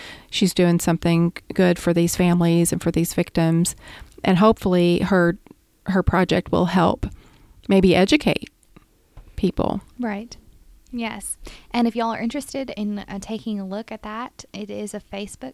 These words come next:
Speaker 2: page. It's called Women Count U S A. I believe anybody can just go on and if you,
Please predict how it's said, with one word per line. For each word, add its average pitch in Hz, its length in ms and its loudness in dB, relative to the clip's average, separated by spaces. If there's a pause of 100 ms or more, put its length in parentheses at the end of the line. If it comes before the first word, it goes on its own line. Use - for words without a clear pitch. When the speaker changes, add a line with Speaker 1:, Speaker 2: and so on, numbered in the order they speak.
Speaker 2:
page. 233 380 -12
It's - 120 -16
called 196 260 -10
Women 202 400 -4
Count 214 500 -8
U 214 180 -6
S 208 240 -8
A. 214 240 -8 (720)
I 208 100 -4
believe 202 260 -4 (240)
anybody 196 340 -2
can 190 220 -2
just 185 200 -6
go 190 160 -6
on 202 260 -6
and 180 260 -6 (600)
if 196 200 -12
you, 190 100 -6